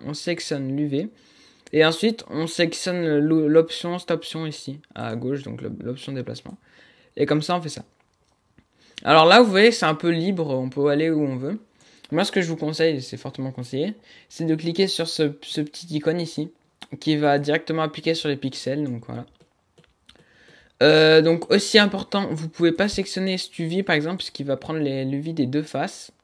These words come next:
euh, le coin des deux faces. Donc pour, en fait, pour sélectionner, vous devrez faire clic droit, face, sélectionner la face,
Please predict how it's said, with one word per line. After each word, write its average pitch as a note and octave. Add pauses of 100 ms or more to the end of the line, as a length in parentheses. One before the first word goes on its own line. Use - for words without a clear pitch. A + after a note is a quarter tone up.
(440)
euh, G#2+
le A#2
coin D3+
des C3+
deux A#2+
faces. B2+ (400)
Donc D3+
pour, D#3
en D3
fait, F#3+
pour D3+
sélectionner, F3
vous D3+
devrez C#3+
faire C3+
clic E3
droit, C#3+
face, - (300)
sélectionner E3+
la C#3+
face, C#3